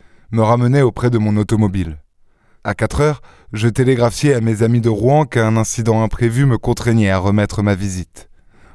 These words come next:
Entre nous, je crains fort, étant donné ce qu'ils doivent savoir maintenant, d'être obligé de la remettre indéfiniment. Cruelle désillusion pour eux. À six heures,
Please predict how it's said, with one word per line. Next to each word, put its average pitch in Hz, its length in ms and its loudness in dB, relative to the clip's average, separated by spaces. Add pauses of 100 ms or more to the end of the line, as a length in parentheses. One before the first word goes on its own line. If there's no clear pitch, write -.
Entre 135 220 0
nous, 160 180 0 (560)
je 123 140 -2
crains 139 220 -2
fort, 135 280 -2
étant 110 260 0
donné 120 240 0
ce - 140 -6
qu'ils 107 180 -6
doivent 107 200 -2
savoir 117 300 0
maintenant, 135 360 -2 (400)
d'être 117 240 0
obligé 127 380 0
de 135 80 2
la 117 140 2
remettre 110 440 0
indéfiniment. 95 640 -4 (640)
Cruelle 120 420 0
désillusion 117 640 0
pour 95 240 -4
eux. 87 100 -8 (1040)
À 113 100 0
six 143 280 -2
heures, 170 240 0